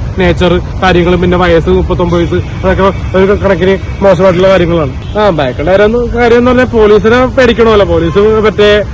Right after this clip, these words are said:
ഏ, പെണ്ണുങ്ങളുടെ വാക്ക് കേട്ട് നമ്മൾ ഇടിച്ചു കഴിഞ്ഞാൽ, ആ, മറ്റേ മാത്രം ഒരു പേടിയുണ്ട്, അത്രേ ഉള്ളൂ. ആ, എന്ന് പറഞ്ഞാൽ നമ്മളെ ഷോർട്ട് ഫിലിമില്, ഏ, അങ്ങനെ ഒന്ന് നായികയാക്കി വെച്ചാണ് അലിയേട്ടൻ്റെ പെണ്ണ് ആൻസിയില്. അപ്പൊ നമ്മള്, ഏ, ഷോർട്ട് ഫിലിം കഴിഞ്ഞ് അടുത്ത എപ്പിസോഡ് ഷൂട്ട് ചെയ്യാൻ പോയപ്പോ പുതിയ നായികമാരും അഭിനയിക്കാൻ വന്നപ്പോ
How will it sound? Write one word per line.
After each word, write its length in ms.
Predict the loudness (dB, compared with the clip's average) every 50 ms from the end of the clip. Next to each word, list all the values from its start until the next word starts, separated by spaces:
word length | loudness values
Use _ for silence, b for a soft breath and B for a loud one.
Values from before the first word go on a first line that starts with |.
| -4 -2 -2
ഏ, 20 |
പെണ്ണുങ്ങളുടെ 420 | 0 2 2 2 2 2 2 2 2
വാക്ക് 200 | 2 2 0 0
കേട്ട് 300 | 0 0 0 0 2 0
നമ്മൾ 200 | 0 2 2 2
ഇടിച്ചു 240 | 2 0 0 2
കഴിഞ്ഞാൽ, 520 | 2 2 2 2 0 -2 -2 -6 -6 -4 -2
ആ, 60 | 0
മറ്റേ 300 | 0 0 0 0 0 0
മാത്രം 420 | 0 2 0 0 0 0 -2 0
ഒരു 100 | -2 0
പേടിയുണ്ട്, 380 | 0 0 0 2 0 -2 -4 -6
അത്രേ 200 | -6 -6 -6 -6
ഉള്ളൂ. 160 | -6 -6 -8 -6 -4 -4 -2 -2 0 0
ആ, 120 | 0 0 0
എന്ന് 140 | 0 0 0
പറഞ്ഞാൽ 240 | 2 2 2 2
നമ്മളെ 260 | 2 2 4 2 2 4
ഷോർട്ട് 200 | 2 2 2 2
ഫിലിമില്, 380 | 2 2 2 4 4 4 4 4 2 2 2 2
ഏ, 320 | 2 4 4 2 2 2 0 -2 -2 -4 -4 -4 -4 -4 -6 -6 -4 -4 -4
അങ്ങനെ 160 | -2 -2 -2
ഒന്ന് 220 | -2 -2 -2 -2
നായികയാക്കി 480 | -2 -2 0 0 0 0 0 0 -2 -2
വെച്ചാണ് 600 | -4 -4 -2 -2 -2 -2 -2 -4 -6 -6 -8 -6
അലിയേട്ടൻ്റെ 360 | -4 -4 -2 -2 -2 -2 -4
പെണ്ണ് 160 | -4 -2 -2
ആൻസിയില്. 320 | -4 -4 -4 -4 -4 -2 -4
അപ്പൊ 300 | -4 -4 -4 -4 -4 -4 -6 -8 -8 -8 -8 -8 -6 -4
നമ്മള്, 380 | -4 -2 0 0 0 0 0 -2 -4
ഏ, 600 | -8 -8 -10 -8 -6 -4 -2 -2 0 -2 -2 -2
ഷോർട്ട് 200 | -2 -2 -2 -2
ഫിലിം 360 | -2 -2 -2 -2 -2 -2 -4 -4 -6 -8 -10 -6 -4
കഴിഞ്ഞ് 360 | -2 -2 -2 -2 -2 -2 -2 -4 -6 -8 -6 -4 -4
അടുത്ത 200 | -4 -2 -2 -2
എപ്പിസോഡ് 400 | -2 -2 -2 -2 -2 -2 0 0
ഷൂട്ട് 160 | 0 -2 -2
ചെയ്യാൻ 160 | -2 -2 -2
പോയപ്പോ 200 | -2 -2 -2 -2
പുതിയ 240 | -2 -2 -2 -2 -2
നായികമാരും 540 | -2 -2 -2 -4 -4 -4 -4 -4 -4 -4 -4 -6 -8 -8 -6 -4 -4
അഭിനയിക്കാൻ 360 | -2 0 0 0 0 0 -2
വന്നപ്പോ 400 | -2 -2 -2 -2 -2 -4 -4